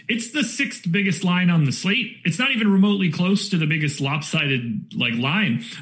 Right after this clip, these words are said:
Bucks, Pacers, Sixers, Hornets, Clippers, Cavs, Wizards, Heat, Wolves, Spurs, all with a bigger line than this game. Uh, it's not as, uh, big of a blowout potential as it seems on the surface.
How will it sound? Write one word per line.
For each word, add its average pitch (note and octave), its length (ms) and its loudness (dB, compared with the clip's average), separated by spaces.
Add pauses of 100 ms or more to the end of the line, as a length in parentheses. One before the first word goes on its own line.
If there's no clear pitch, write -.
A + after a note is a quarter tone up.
(280)
Bucks, A3 320 -2
Pacers, F#3 880 0
Sixers, - 680 -2
Hornets, G3 520 2 (460)
Clippers, G3+ 500 2
Cavs, F3+ 680 0
Wizards, F#3+ 640 2
Heat, G3+ 400 2
Wolves, F#3 500 0
Spurs, F#3 640 -2
all B3 240 -2
with B3 140 0
a A#3+ 40 2
bigger G#3 300 4
line G3 340 2
than A#2 160 4
this G#2 140 2
game. - 460 -4 (100)
Uh, D3 160 -2
it's E3 220 -2
not G#3 340 2
as, D3+ 300 -2
uh, E3 440 0 (120)
big G3+ 160 2
of E3+ 80 4
a C3 40 2
blowout F3 440 0
potential D3 560 0
as C3+ 260 -2
it - 160 -4
seems G3 480 2
on C3+ 200 0
the A#2 80 0
surface. - 520 -2